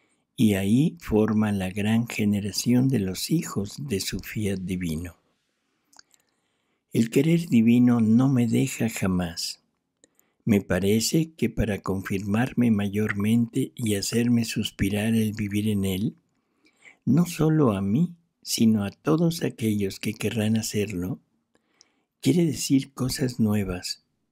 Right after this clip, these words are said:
y qué significa un acto de más que se puede hacer en su santísima voluntad.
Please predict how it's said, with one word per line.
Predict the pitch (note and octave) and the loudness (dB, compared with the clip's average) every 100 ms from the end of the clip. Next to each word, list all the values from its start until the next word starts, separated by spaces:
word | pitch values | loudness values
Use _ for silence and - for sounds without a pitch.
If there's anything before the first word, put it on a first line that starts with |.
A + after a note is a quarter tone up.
| _ _ | _ _
y | - A#2 - | -4 -4 -4
qué | - C#3+ | -2 -2
significa | - D3+ C3+ G#2 G2 - C3 - G#2+ | -2 0 2 2 0 -2 -2 -2 -2
un | G#2+ G#2 G2+ | 0 0 -2
acto | B2+ - - D3 | -4 -6 -6 -2
de | A#2+ | 0
más | G#2 A2 E3+ - | 2 0 -2 -6
que | - | -6
se | - G2+ | -4 -4
puede | - A2+ A#2 A2 | -2 0 2 0
hacer | G#2+ D#3 D3+ C3+ | 0 0 0 2
en | C3 A2 A2+ | 2 2 0
su | - | -4
santísima | G#2 G#2+ G#2 G2+ A#2 A2+ - G#2+ | -2 0 -2 0 0 2 2 2
voluntad. | G2+ F#2+ F#2 F#2 - F2+ F#2+ | 0 -4 -4 -6 -6 -8 -8